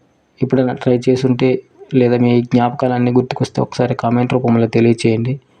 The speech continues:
ప్లీజ్ అండి. చూశారు కదా, పల్లెటూరు యొక్క వాతావరణం ఇలా ఉంటుందండి. So,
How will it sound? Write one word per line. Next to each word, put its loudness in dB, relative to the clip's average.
ప్లీజ్ 4
అండి. 0
చూశారు -2
కదా, -2
పల్లెటూరు 2
యొక్క -6
వాతావరణం 0
ఇలా 0
ఉంటుందండి. 0
So, 0